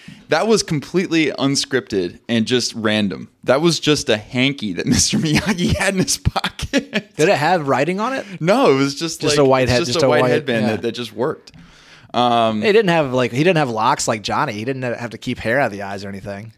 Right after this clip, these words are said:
Speaker 1: That's true. He didn't
Speaker 2: Yeah.
Speaker 1: really need it.
Speaker 2: Yeah.
Speaker 1: That's why it wasn't in the script.
Speaker 2: Huh.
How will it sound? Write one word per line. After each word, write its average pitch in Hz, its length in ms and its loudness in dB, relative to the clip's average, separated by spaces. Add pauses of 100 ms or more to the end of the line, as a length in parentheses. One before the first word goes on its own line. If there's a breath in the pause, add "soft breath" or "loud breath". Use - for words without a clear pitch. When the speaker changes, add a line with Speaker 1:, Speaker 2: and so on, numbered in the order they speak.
(220)
Speaker 1:
That's 160 280 -2
true. 196 240 -2
He 117 80 -4
didn't 151 180 -6
Speaker 2:
Yeah. 120 180 0
Speaker 1:
really 104 120 -4
need 123 120 0
it. 101 220 -6 (260)
Speaker 2:
Yeah. 117 260 -10 (200)
Speaker 1:
That's 151 140 0
why 185 80 4
it 156 60 4
wasn't 147 220 2
in 139 80 2
the 127 60 0
script. - 460 -8
Speaker 2:
Huh. 120 240 -6